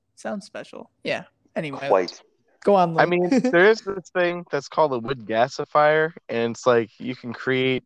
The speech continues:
Speaker 3: energy with wood or whatever, and it's like you can power an engine with it. But I don't
Speaker 1: Wow.
Speaker 3: fucking know.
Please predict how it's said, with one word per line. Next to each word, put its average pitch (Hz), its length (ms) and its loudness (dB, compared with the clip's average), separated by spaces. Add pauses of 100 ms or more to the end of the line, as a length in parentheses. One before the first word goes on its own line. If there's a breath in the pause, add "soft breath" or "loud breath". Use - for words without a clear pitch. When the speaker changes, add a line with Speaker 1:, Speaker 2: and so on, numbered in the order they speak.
Speaker 3:
energy 123 540 0
with 107 260 -4
wood 117 240 4
or 131 100 4
whatever, 135 380 4
and 127 140 0
it's - 180 -6
like 110 320 2
you 110 60 -8
can 110 100 -8
power 123 300 2
an 113 80 -4
engine 127 280 -6
with 135 160 -4
it. 139 140 -4 (960 soft breath)
But 113 240 4 (400)
I 156 60 4
don't 117 160 4
Speaker 1:
Wow. - 80 -4
Speaker 3:
fucking 107 260 0
know. 101 200 -4